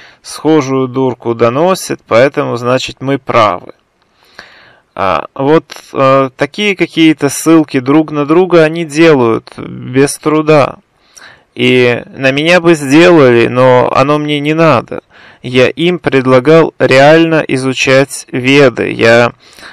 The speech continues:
поначалу, как сейчас я понимаю, по глупости и наивности надеялся, что, а, изучение истины для них имеет хоть какую-то ценность. Но...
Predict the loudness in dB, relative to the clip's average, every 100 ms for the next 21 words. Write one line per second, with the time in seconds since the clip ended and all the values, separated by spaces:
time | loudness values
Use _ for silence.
0 | -20 _ -2 0 0 2 4 4 0 -2
1 | _ _ _ _ _ -2 -2 -4 -4 2
2 | 2 2 -2 0 0 0 0 0 2 0
3 | 2 2 2 2 -2 -2 -4 -2 -2 -2
4 | -2 -4 -8 -10 -8 -4 -4 -2 0 2
5 | 2 -2 -4 -4 -4 -4 0 2 0 _
6 | _ -20 -20 -20 _ _ _ -2 -2 -6
7 | _ -6 -4 -2 0 0 2 -2 -4 -4
8 | -4 -4 -6 -4 -2 0 -2 -2 -2 -2
9 | -8 -12 -8 -4 -4 -4 -6 -8 -8 -14
10 | -6 -2 -2 -4 -12 -8 -4 -2 -4 -8
11 | -16 -20 -20 -20 -20 _ _ _ _ _
12 | _ _ _ _ _ _ _ _ _ _
13 | _ _ _ _ _ -8 -4 -2 -2 -6
14 | -10